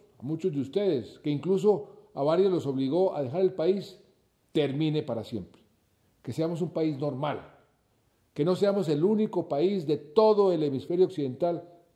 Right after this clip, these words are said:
con un conflicto armado interno. Yo sé que ustedes trabajan o estudian en el exterior, pero siempre conservan en su alma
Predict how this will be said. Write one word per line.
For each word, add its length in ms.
con 220
un 340
conflicto 720
armado 320
interno. 380
Yo 180
sé 160
que 100
ustedes 380
trabajan 460
o 40
estudian 380
en 80
el 40
exterior, 520
pero 180
siempre 760
conservan 680
en 120
su 200
alma 360